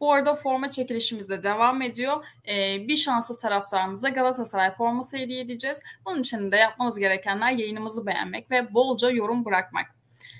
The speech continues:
Mertens'le ilgili çok fazla soru var. Aslında bunu Oliveira ile birlikte de değerlendirebiliriz. Onlara teklif var mı, gidecekler mi şeklinde sorular geliyor.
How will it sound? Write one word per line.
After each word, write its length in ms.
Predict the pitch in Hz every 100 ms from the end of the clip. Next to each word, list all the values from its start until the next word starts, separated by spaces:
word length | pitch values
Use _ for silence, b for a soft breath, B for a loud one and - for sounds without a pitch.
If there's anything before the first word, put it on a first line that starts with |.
| B B
Mertens'le 560 | 262 320 427 415 381 -
ilgili 300 | 262 226 208
çok 220 | 240 220
fazla 260 | 214 202 196
soru 260 | - 196
var. 280 | 190 247 302 -
Aslında 340 | 233 262 254
bunu 160 | 254 262
Oliveira 500 | 240 240 247 254 240
ile 180 | 233
birlikte 320 | 233 233 240 233
de 280 | 208 - -
değerlendirebiliriz. 1000 | 208 196 196 190 185 185 180 208 320 -
Onlara 360 | - 262 277 277
teklif 420 | 277 262 269 -
var 220 | 254 262
mı, 140 | 262 262
gidecekler 720 | 208 208 190 254 247 240 196
mi 80 | 196
şeklinde 380 | 208 202 269 330
sorular 440 | - 247 233 247
geliyor. 380 | 240 180 196